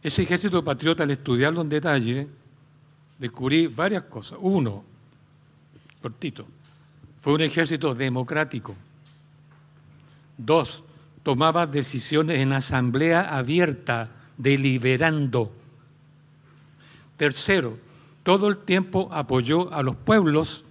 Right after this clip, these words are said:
libre a los cabildos, para que los cabildos organizaran una asamblea constituyente libremente electa,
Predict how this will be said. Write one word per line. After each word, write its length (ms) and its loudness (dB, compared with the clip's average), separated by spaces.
libre 400 2
a 20 4
los 140 2
cabildos, 840 0
para 200 0
que 120 2
los 140 2
cabildos 760 0
organizaran 760 2
una 180 -2
asamblea 500 -2
constituyente 840 -4
libremente 760 -6
electa, 680 -4